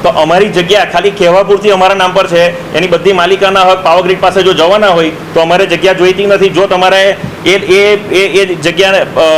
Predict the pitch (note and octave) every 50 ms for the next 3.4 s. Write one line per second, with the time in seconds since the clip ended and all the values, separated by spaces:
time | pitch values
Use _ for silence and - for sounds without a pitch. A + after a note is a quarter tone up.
0 | D#3 D#3 D3+ D3 D3+ D#3 E3 - F#3+ F#3 - F#3+ F#3+ F#3+ F#3 F3+ D#3+ F3 F3 F3+
1 | F#3 F#3 F3 E3+ E3+ F3 F#3 F#3 G3 E3+ E3 D#3+ F3 E3+ F3 F3+ F3+ E3+ E3+ D#3+
2 | E3+ E3+ E3+ F3 F3+ F3+ F3+ F3 E3+ E3 E3+ F3+ E3+ E3 - - F3+ D#3+ D#3 -
3 | F#3+ F#3+ F#3 F#3 F#3 G3+ G3+